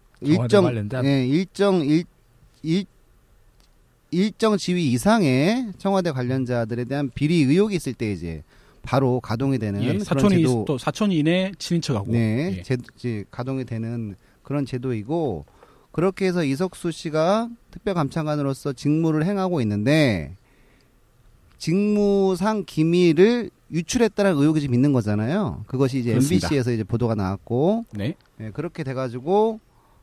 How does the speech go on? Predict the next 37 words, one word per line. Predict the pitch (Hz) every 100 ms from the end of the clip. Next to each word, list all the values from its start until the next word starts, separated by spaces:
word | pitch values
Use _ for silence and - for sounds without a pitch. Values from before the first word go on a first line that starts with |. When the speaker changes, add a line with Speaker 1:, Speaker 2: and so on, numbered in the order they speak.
| -
Speaker 2:
그것이 | 147 175 - 156
이제 | 135
우병우 | 127 123 131 165 160
민정수석의 | 131 120 131 120 117 120 117
역공이냐 | 87 - 147 147 117 117
아니냐, | 104 98 107 120 120 90 76 - _ -
이런 | 123 127
논란을 | 117 131 131 -
두고, | 110 104 123
지금 | - 143 160
우병우와 | 127 135 175 156 147 185 -
이석수는 | 113 143 - 135 160 196 _ - -
동일선상의 | - 151 196 190 165 147 160
그 | 120 151 151 202
의혹, | 185 135 - - - - -
의혹, | 143 - 220 190 _ - - - _
의혹 | 131 170 202
대상자가 | - 139 156 156 139 123
이제 | 117
된 | 113 104
거죠. | 101 107 107
그래서 | - 180 175
Speaker 3:
예, | 165 -
Speaker 2:
또 | 233
Speaker 3:
동시에 | 135 139
Speaker 2:
제삼의 | 208 208 -
Speaker 3:
이제 | 170
수사 | 147 - 165 165 165
대상이 | 120 147 131
된 | 110
거죠. | 92 101
Speaker 2:
<laughs> | -
제삼의 | 147 - - 254 175
인물 | 139 147
특별수사팀이 | - - 226 233 214 185 - 277 262
이제 | 190 151
또 | -